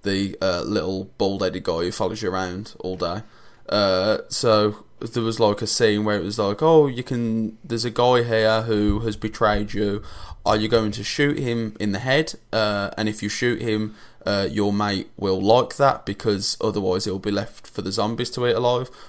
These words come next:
Or are you gonna let him live?" And there was, like, it was Game Informer that did the preview, and there was kind of umming and ahhing over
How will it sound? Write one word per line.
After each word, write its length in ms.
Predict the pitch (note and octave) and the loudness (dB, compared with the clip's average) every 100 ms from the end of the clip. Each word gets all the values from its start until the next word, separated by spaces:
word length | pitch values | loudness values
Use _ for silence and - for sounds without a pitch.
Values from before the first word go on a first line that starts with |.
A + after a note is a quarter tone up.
| - | -4
Or 180 | - B2 | 2 4
are 40 | |
you 120 | A#2+ | 4
gonna 240 | A#2+ A#2+ A#2+ | 2 -2 0
let 160 | B2+ B2+ | 0 0
him 160 | B2+ | -4
live?" 340 | B2+ D3 - - - - | -2 -2 -4 -16 -8 -2
And 300 | A#2+ A2+ A2+ - | 0 0 -4 -8
there 140 | B2 B2+ | -8 -6
was, 180 | B2+ B2+ | -4 0
like, 380 | A#2 A2 G#2+ - - - - - - | 2 2 -4 -14 -14 -14 -18 -16 -8
it 160 | E2+ - | -6 -6
was 80 | |
Game 320 | B2 A#2+ A#2+ A#2+ | 0 2 2 -2
Informer 400 | A#2+ A#2+ A#2 G#2 | -2 -2 0 -2
that 120 | G2+ | -4
did 160 | F#2+ - | -6 -8
the 60 | |
preview, 460 | - F2+ E2 F2 F2+ - - - | -4 -4 -2 -4 -6 -6 -20 -4
and 100 | G#2 | -2
there 60 | |
was 100 | G#2+ | 0
kind 220 | - B2 A2+ | 0 0 2
of 40 | |
umming 220 | G#2+ G2 | 0 0
and 80 | F#2+ | 0
ahhing 380 | G2 F#2+ G2 F#2+ | 0 0 -2 -4
over 460 | F#2 F#2+ E2 F2 | -4 -4 -2 -2